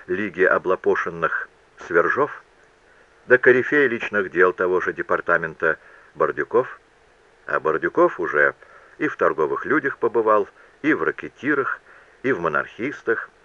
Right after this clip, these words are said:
а нынче он, приобретя шляпу, примкнул – к предотвратителям катастроф. Завтра же ринется в лыткаринские градоначальники. Но завтра-то что? Вот оно. Вот оно уже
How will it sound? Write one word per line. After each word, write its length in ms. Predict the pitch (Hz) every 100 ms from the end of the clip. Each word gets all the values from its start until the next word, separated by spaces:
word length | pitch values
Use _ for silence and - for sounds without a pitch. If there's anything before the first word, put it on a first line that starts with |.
| -
а 140 | - 127
нынче 380 | 190 175 -
он, 240 | 90 78 65 _ -
приобретя 540 | - 90 87 90 - 78
шляпу, 460 | - 76 69 -
примкнул – 560 | - 80 78 - 170 175 - - - - - -
к 100 | -
предотвратителям 1040 | 107 98 95 - 82 - 127 - 139 139
катастроф. 840 | - 117 117 - - 73 67 - - _ _
Завтра 640 | - 71 76 80 - 120 147
же 160 | 165
ринется 680 | 113 104 120 - - 131 135 -
в 120 | 73
лыткаринские 880 | 90 123 - 85 92 90 - 98 101
градоначальники. 1000 | - 76 78 82 87 - 135 127 - - - _ _ _ _ _ _ _ _
Но 220 | 82 92
завтра-то 760 | 82 101 104 - - 71 - 57 -
что? 420 | - - - 85 - _ _ _ _ _ - _ _ -
Вот 260 | 160 139
оно. 260 | 98 76 67 - _ _ _ _ _ _ -
Вот 240 | 196 -
оно 240 | 90 78
уже 240 | 80 131